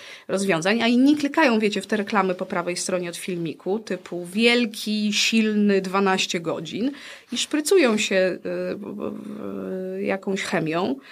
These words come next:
e, która oczywiście niczy-, niczego nie załatwia, bo nie usuwa problemu. To jest lekarstwo, to niebieskie jest wymyślone po to, żeby dużo krwi dopłynęło do, do, do naczyń krwionośnych i nic więcej. To,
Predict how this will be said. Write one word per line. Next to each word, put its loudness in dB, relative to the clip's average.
e, 0
która -2
oczywiście 0
niczy-, 2
niczego 6
nie 10
załatwia, 6
bo 2
nie 4
usuwa 2
problemu. 2
To -2
jest 0
lekarstwo, -2
to -6
niebieskie -2
jest -4
wymyślone -6
po -8
to, -8
żeby -4
dużo 4
krwi -2
dopłynęło 2
do, 2
do, 0
do -2
naczyń 0
krwionośnych -4
i 2
nic 6
więcej. 2
To, -8